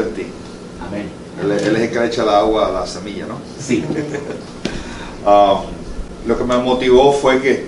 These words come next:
Speaker 1: eh, a recibir a Cristo es que quería un cambio de vida, eh, quería paz, eh, no quería preocuparme de las cosas, eh, aunque es fácil decir,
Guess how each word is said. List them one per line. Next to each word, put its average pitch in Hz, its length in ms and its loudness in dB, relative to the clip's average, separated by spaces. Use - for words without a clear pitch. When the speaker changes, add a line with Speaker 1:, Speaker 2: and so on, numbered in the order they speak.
Speaker 1:
eh, 95 640 0
a 107 140 -2
recibir 104 440 0
a 107 200 4
Cristo 110 480 2
es 101 80 2
que 95 440 -4
quería 104 300 0
un 110 100 -4
cambio 107 320 0
de 95 100 0
vida, 101 440 2
eh, 92 560 -6
quería 107 340 2
paz, 107 500 0
eh, 95 400 -6
no 101 120 -4
quería 110 260 0
preocuparme 104 640 0
de 95 80 -2
las 87 140 -4
cosas, - 540 -8
eh, 90 460 -4
aunque 87 240 -8
es 101 80 -6
fácil 113 320 0
decir, 104 340 -2